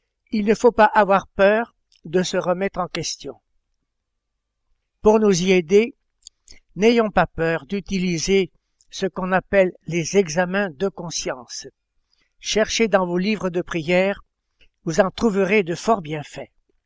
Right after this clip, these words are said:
Préparez déjà votre confession pascale. Et ne dites pas qu'on ne trouve pas de prêtre pour cela. Un certain nombre d'églises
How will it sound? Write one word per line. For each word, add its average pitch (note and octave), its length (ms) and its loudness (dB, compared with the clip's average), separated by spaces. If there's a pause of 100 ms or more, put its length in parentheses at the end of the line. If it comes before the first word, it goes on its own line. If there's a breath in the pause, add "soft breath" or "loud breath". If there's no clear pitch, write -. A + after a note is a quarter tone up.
(960)
Préparez A3 520 2
déjà A3 360 2
votre F#3 260 -6
confession G3+ 520 -4
pascale. C3 720 -4 (1300 soft breath)
Et F#3 120 6
ne F#3+ 140 0
dites A3+ 320 2
pas A#3+ 220 4
qu'on G#3 180 -4
ne G3 100 2
trouve G#3 340 0
pas G3+ 200 0
de F#3+ 100 -4
prêtre F3+ 500 -6
pour A#3+ 200 -2
cela. G#3 400 0 (640)
Un E3 180 2
certain G#3 460 -4
nombre F3 400 -4
d'églises G3+ 800 -6